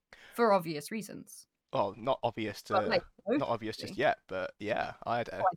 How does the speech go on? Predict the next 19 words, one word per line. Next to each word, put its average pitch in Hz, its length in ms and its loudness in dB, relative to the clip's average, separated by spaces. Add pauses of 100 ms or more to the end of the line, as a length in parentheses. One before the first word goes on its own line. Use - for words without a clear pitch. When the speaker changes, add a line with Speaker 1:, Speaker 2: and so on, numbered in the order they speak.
Speaker 1:
think 247 140 -6
Speaker 2:
I, - 40 -10 (400)
I 151 40 -10
slunk 190 200 2
Speaker 1:
fairly 180 340 2
Speaker 2:
off 131 40 -6
and - 60 -4
had 107 120 -4
a - 40 -10
Speaker 1:
obvious, - 120 -4
Speaker 2:
great - 180 -4
time. 240 160 4
Speaker 1:
considering 208 420 0
everyone 214 380 2
knows 202 460 2 (640)
why 196 160 6
Speaker 2:
Oh. 147 40 6
Speaker 1:
your 226 160 4
Facebook - 500 -2